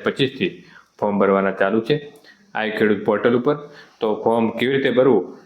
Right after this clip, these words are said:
તેના વિશે આજે સંપૂર્ણ માહિતી જોઈશું આ વીડિયોમાં. તો ચાલો જોઈએ આજનો આ વીડિયો. જો મિત્રો, હજી સુધી તમે અમારી ચેનલ સબસ્ક્રાઇબ ન કરી હોય તો સબસ્ક્રાઇબ કરી દો,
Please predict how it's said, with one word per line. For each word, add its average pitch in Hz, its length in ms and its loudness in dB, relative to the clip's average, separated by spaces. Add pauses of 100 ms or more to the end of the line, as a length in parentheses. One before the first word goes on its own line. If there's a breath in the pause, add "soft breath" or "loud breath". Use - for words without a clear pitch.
(140 loud breath)
તેના 120 220 -2
વિશે 120 240 0
આજે 107 400 0 (160)
સંપૂર્ણ 113 420 -2
માહિતી 101 560 -2 (100)
જોઈશું 107 380 2
આ 90 100 2 (300)
વીડિયોમાં. 90 420 0 (420)
તો 95 380 2
ચાલો 120 200 -2
જોઈએ 127 460 2 (120)
આજનો 110 280 0
આ 107 280 0
વીડિયો. 95 300 0 (1900)
જો 175 160 2
મિત્રો, 170 580 -2
હજી 147 160 -2
સુધી 175 220 0
તમે 151 220 -2
અમારી 135 260 -2
ચેનલ 120 260 -2
સબસ્ક્રાઇબ 117 500 -4
ન 104 180 -4
કરી 127 140 -2
હોય 139 100 -2 (360)
તો 113 80 -4
સબસ્ક્રાઇબ 131 480 -4
કરી 139 140 -2
દો, 151 180 -4